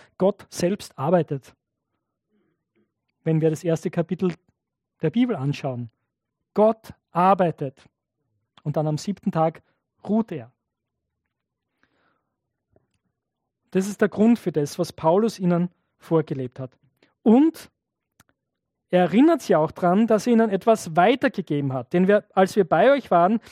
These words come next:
haben wir angeordnet, wer nicht arbeiten will, soll auch nicht essen. Ziemlich harte Aussage, oder? Aber es ist sozusagen auf den Punkt gebracht, äh,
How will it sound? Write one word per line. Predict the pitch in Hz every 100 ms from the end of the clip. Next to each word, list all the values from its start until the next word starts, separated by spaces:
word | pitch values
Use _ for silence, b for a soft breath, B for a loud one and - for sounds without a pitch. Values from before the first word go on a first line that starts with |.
| b b
haben | - 180
wir | 190
angeordnet, | 165 240 254 170 160 202 214 _ _ _ _ _ -
wer | 180
nicht | 185 - -
arbeiten | 165 226 269 262 254
will, | 233 240 233 _ _ _ _ _
soll | - 196
auch | 165 165
nicht | 190 -
essen. | 156 - 127 123 _ _ _ _ _ _ _ _ _ _ _ _ _ _ _ _
Ziemlich | - - -
harte | 143 170 170
Aussage, | 196 - 135 127 135
oder? | 185 185 _ _ _ _ _ _ _ _ _ _ _ _ b b b b b b b _ _ _ -
Aber | 165
es | 175
ist | 190
sozusagen | 202 185 - 190
auf | 190
den | 202 180
Punkt | - 262 262
gebracht, | - 202 147 147 - - - _ _ _ _ _ _ _ _ _ _ _
äh, | 190 165 165 165